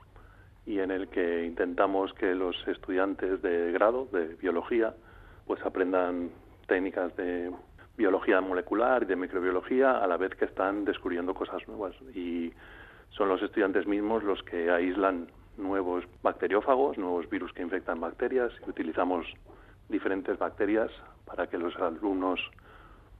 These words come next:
aíslen virus sobre ellas. Y la idea a nivel de investigación es que después estos virus puedan ser usados para controlar infecciones bacteriadas, bacterianas causadas por estas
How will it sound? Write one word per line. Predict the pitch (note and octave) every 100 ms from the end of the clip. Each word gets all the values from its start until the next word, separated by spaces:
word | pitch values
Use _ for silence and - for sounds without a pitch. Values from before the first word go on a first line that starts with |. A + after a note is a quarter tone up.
| - - -
aíslen | G#2 G2 F#2+ F2+
virus | G2+ G#2+
sobre | - F2+ F2
ellas. | G2 G#2+ C#3+ - - - - - - - - - - - - -
Y | B2+ A#2 G#2 G2+ F#2+ F2+
la | F#2+ F#2
idea | F#2 A2 A2 A#2+ - - - - - - - -
a |
nivel | G#2 F#2+
de | F#2+
investigación | F#2+ - G2+ G2+ C3+ C#3 C#3+ - - - - -
es | - F2+
que | - G2
después | E2+ G2 F2+
estos | G2+ - F#2
virus | G2 G2+ -
puedan | G#2+ G2+ -
ser | G2+
usados | F#2+ G#2+ G2+ B2+ - - -
para | - G2+ G#2 A#2+ -
controlar | - F#2+ F2+ F#2 G2 G2 -
infecciones | A2+ F#2 E2+ F#2+ F#2+
bacteriadas, | G#2 G2 F#2 F#2+ G2 A2 - - -
bacterianas | - - G2 G2+ G#2 -
causadas | - F#2 F#2 F#2 G2+
por | - -
estas | F2 F#2+ E2+